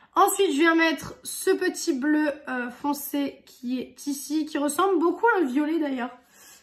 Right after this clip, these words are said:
Mais je pense pas que c'est un violet. Hop. Et je vais venir intensifier tout simplement tout ça. Je vais venir en mettre,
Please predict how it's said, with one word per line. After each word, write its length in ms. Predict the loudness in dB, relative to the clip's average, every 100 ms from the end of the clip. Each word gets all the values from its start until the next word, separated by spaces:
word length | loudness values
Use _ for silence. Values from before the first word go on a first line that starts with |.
| _
Mais 220 | -6 -4 -4
je 80 | -6
pense 200 | -10 -12
pas 100 | -16
que 80 |
c'est 100 | -10
un 60 | -10
violet. 340 | -8 -8 -8 -12 _ _ _ _ _ _ _ _ _ _ _ _ _ _ _ _ _ _ -4
Hop. 160 | -4 -4 -16 _ _ _ _ _ _ _ -4
Et 140 | 0
je 80 | 2
vais 60 | 2
venir 260 | 2 0 0
intensifier 880 | -2 0 -2 -2 -8 -8 -4 -4 -6
tout 100 | -18
simplement 800 | -10 -10 -8 -8 -8 -8 -12 _ _ _ _ _ _ _ _
tout 140 | -10 -8
ça. 440 | -2 2 2 2 -6 -20 -20 -8
Je 140 | 0
vais 40 |
venir 220 | 2 4 4
en 100 | 2
mettre, 420 | 0 -2 -10